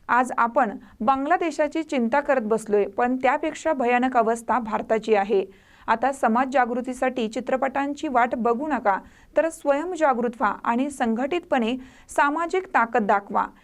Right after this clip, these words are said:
यापुढे सर्वात मोठ्या लोकशाही देशातील निवडणुकीत स्वतःला कवडीमोल दरात विकू नका, असे प्रतिपादन राष्ट्रीय विचारांचे परखड वक्ते पत्रकार पुष्पेंद्र कुलश्रेष्ठ यांनी केलं.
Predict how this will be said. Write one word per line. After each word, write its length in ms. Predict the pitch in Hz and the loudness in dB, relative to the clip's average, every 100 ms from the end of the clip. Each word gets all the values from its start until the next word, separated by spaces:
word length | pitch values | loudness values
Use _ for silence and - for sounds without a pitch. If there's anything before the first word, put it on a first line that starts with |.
| _ - | _ 0
यापुढे 480 | 240 254 269 247 | 2 2 2 0
सर्वात 440 | - 262 240 320 339 | 2 0 2 0 -2
मोठ्या 320 | 320 311 320 | -4 -2 0
लोकशाही 500 | 269 247 285 269 247 | 0 -2 -2 -2 -2
देशातील 500 | 247 233 240 233 254 | 2 2 2 0 -2
निवडणुकीत 600 | 240 214 208 233 233 214 - - - - | 0 2 2 0 -4 -6 -6 -18 -20 -12
स्वतःला 500 | - 269 269 269 311 | 0 2 2 2 0
कवडीमोल 540 | 294 247 294 311 330 | 2 2 2 -2 0
दरात 260 | 277 240 262 | 2 2 2
विकू 340 | 214 - 226 294 | 0 -4 -2 -2
नका, 260 | 233 220 | 0 0
असे 280 | 196 220 - | -2 -2 -4
प्रतिपादन 640 | 277 233 285 285 269 208 202 - - - | -2 -2 0 0 2 0 -2 -10 -8 0
राष्ट्रीय 460 | 262 294 285 359 | 2 2 0 -4
विचारांचे 600 | 359 233 277 269 269 277 | -2 0 0 2 0 -2
परखड 500 | 302 - 233 226 302 | -4 2 2 0 -2
वक्ते 680 | 330 254 233 233 247 196 196 - _ - | 0 0 0 0 2 2 0 -16 _ -2
पत्रकार 480 | 269 294 294 302 | 0 0 2 2
पुष्पेंद्र 760 | 330 277 - - 269 269 277 285 285 _ | 0 -2 -4 -2 0 0 -2 -4 -8 _
कुलश्रेष्ठ 640 | 269 262 269 240 214 - 202 - - | 0 0 2 4 2 2 -2 -2 -2
यांनी 300 | 247 240 220 | 0 0 0
केलं. 300 | 214 190 | 0 2